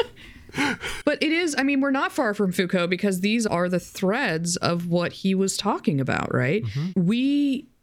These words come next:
Speaker 1: need to critically examine the social constructions,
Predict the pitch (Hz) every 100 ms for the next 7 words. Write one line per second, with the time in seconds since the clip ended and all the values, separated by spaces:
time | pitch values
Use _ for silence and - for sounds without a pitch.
0 | _ 196 190 233 240 214 - 208 - 220
1 | 220 226 - 214 - 175 175 165 175 185
2 | 196 143 131 143 - 208 - - 196 196
3 | 190 - 156 - 165 151 - - - -
4 | -